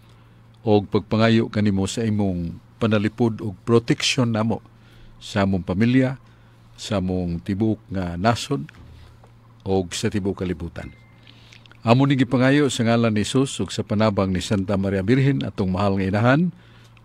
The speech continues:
Amen. Sa ngalan sa Amahan, ug sa Anak, ug sa Espiritu Santo. Amen. Dako di ay nga isyu karon sa nasod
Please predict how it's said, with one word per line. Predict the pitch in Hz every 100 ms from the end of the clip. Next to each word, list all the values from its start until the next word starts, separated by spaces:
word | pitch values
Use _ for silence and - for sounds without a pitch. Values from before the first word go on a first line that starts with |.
| -
Amen. | 95 95 95 120 82 69 - - - - -
Sa | - - 98
ngalan | 104 117
sa | 107 113
Amahan, | 107 123 127 143
ug | 107 98 92
sa | - 117
Anak, | 104 117 - -
ug | 104 92 -
sa | -
Espiritu | 113 - 123 110 107
Santo. | - 113 98 98 101 90 - - - - - - - - -
Amen. | 101 95 120 85 - - - - - - - - - - - - - - - - - -
Dako | 127 - 156
di | 156
ay | 139 139
nga | 127 123 113 - -
isyu | 160 135 - 127
karon | 120 117 120
sa | 113 110
nasod | 120 - 107